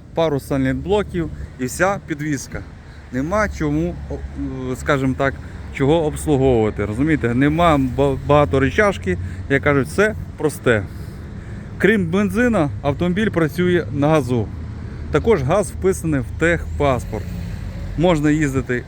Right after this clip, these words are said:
на бензиновому двигуні, можна їздити на газу. Передній привід. П'ятнадцятий радіус коліс. Гума в чудовому стані.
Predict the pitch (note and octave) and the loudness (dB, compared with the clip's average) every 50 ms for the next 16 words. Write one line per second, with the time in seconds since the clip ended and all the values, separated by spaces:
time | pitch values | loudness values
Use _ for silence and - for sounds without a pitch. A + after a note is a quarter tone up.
0 | - - B2+ C#3+ C#3+ B2 A#2+ B2 A#2+ A#2 A2+ C#3 E3 F3+ F3+ F3+ F3 E3+ E3+ D#3+ | -4 0 2 2 2 2 2 0 0 0 0 -2 -2 -2 0 0 0 0 0 0
1 | D#3+ - - - - - - - - - B2+ C3+ D3 D3+ D#3 D#3+ D#3+ D#3 D#3 D3+ | -2 -6 -8 -12 -14 -14 -16 -16 -14 -8 0 2 4 6 6 6 4 4 4 2
2 | C#3 - - - - - A2+ B2 D3+ D#3+ C#3+ C3 C3 B2+ C#3 D#3 D3 C#3 C3+ C3 | 2 0 -10 -10 -8 -2 2 4 4 4 4 4 4 4 2 2 2 0 -2 0
3 | - C3+ C3 - - - - - B2 B2 C3+ B2+ G#2+ G#2 G#2 F#2 F2+ - - - | -2 -4 -4 -6 -10 -10 -4 0 2 4 4 4 2 0 -2 -4 -6 -10 -14 -14
4 | - - - - - - - - - - - - - - - - - D3 E3+ G3 | -14 -14 -14 -14 -14 -14 -14 -14 -16 -16 -16 -16 -16 -16 -6 2 4 4 6 6
5 | G3+ F#3 E3+ F3 E3 - - C#3 C3 B2 A2+ G#2+ G2 - - - - - - - | 2 2 0 -4 -4 0 2 2 2 2 2 0 -4 -6 -10 -16 -16 -16 -16 -18
6 | - - - - - - - - C3+ B2+ - D3 E3 F#3 F#3+ F3+ - - - D#3+ | -18 -18 -20 -20 -20 -20 -2 -2 -2 -2 2 2 2 2 2 0 -4 -4 -2 0
7 | D3+ C3+ C3+ C#3 C3+ C3 C3+ C#3 B2+ - - - B2 A#2 G#2+ F#2 - - - - | 2 2 2 2 2 2 2 0 -2 -2 -2 -2 0 0 0 -2 -4 -12 -16 -18
8 | - - - - - - - - - - - - - - - A2 C#3+ G3 G#3 G3+ | -18 -18 -18 -20 -20 -20 -20 -18 -18 -16 -16 -16 -14 -8 -2 0 2 2 2 2
9 | F#3+ F#3+ F#3 F3 - - - - C#3+ B2+ D3 D#3 E3 D#3+ D3+ C#3+ C3 - - D3 | 2 0 -2 -2 -4 -10 -4 -4 -2 2 4 4 4 4 4 2 0 2 2 4
10 | C#3 B2 A2 A2+ G#2 | 4 4 2 0 -4